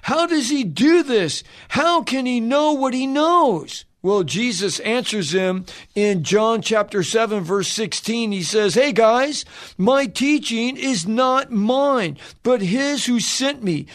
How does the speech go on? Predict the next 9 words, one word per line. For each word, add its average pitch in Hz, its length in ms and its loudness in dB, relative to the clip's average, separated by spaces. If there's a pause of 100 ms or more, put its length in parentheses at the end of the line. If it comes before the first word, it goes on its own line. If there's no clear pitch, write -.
(200)
If 240 240 -2
any 285 300 -2
man 254 260 -2
is 202 160 -2
willing 247 360 -4
to 220 120 -4
do 202 220 -4
his 214 480 0
will, 185 440 0